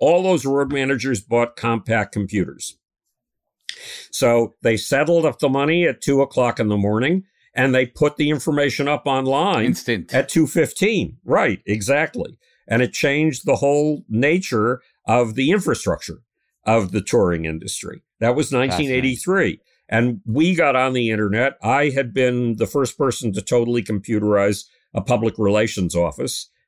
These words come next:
Speaker 1: in the music industry. I did that around nineteen eighty-one. We bought seventeen K-Pro computers. Um, so all my staff members would have them, and I would have three of them,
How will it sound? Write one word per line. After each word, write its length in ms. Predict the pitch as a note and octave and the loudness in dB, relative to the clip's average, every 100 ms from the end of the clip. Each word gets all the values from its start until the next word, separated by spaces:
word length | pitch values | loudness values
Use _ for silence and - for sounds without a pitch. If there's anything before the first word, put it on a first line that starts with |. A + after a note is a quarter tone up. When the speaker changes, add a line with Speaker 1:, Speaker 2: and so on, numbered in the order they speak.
| _ | _
Speaker 1:
in 460 | A#2 G#2+ G2+ G#2+ G2+ | 0 2 2 -2 -2
the 100 | G#2+ | -2
music 360 | G#2+ G2+ F#2 - | 0 0 -2 -2
industry. 540 | F#2 F2 - B2 C3+ | -2 -2 -4 -4 0
I 40 | G2+ | 0
did 220 | G2 G2+ | 0 0
that 160 | G#2 G2 | 0 2
around 260 | F#2+ F#2+ | 0 0
nineteen 400 | F#2+ G2 F#2+ G#2 | 0 -2 -2 -2
eighty-one. 600 | F#2+ F#2 F2+ F2+ E2 D3+ - _ _ - | 0 -2 -2 -4 -4 -6 -12 _ _ -4
We 100 | F#2+ | -2
bought 320 | F2+ G2 G2 | 2 2 0
seventeen 840 | - A2 G2 G#2 - G2+ G2 G#2 F#2+ | -2 0 0 -2 -2 -2 -2 -4 -4
K-Pro 480 | A#2 G2+ - G2+ | -2 -2 0 0
computers. 800 | F2+ F#2+ F2+ G#2 F#2 F2 D#3+ - - _ _ _ | 0 -4 -2 -2 0 -2 -6 -8 -16 _ _ _
Um, 640 | G2 F#2+ F#2 F#2 G2 G2 - | -2 0 0 0 -2 -4 -6
so 320 | - G2 F#2+ | -2 0 2
all 180 | G2 F#2+ | 0 0
my 140 | G2+ | 0
staff 380 | F#2+ - G2+ - | -4 -2 -2 -2
members 340 | G#2 G2 G2+ | -4 -2 -4
would 160 | G#2 F2+ | -4 -4
have 260 | G2+ G2 F#2 | -2 -2 -2
them, 160 | G#2+ | -2
and 120 | F#2 | -2
I 100 | F#2 F#2+ | -2 -2
would 160 | G2 F2+ | -2 -2
have 260 | F#2 F2+ _ _ _ - | -2 -2 _ _ _ -4
three 200 | C#3 A#2 | 0 2
of 140 | D2+ | 0
them, 240 | F2 G#2 | -2 -4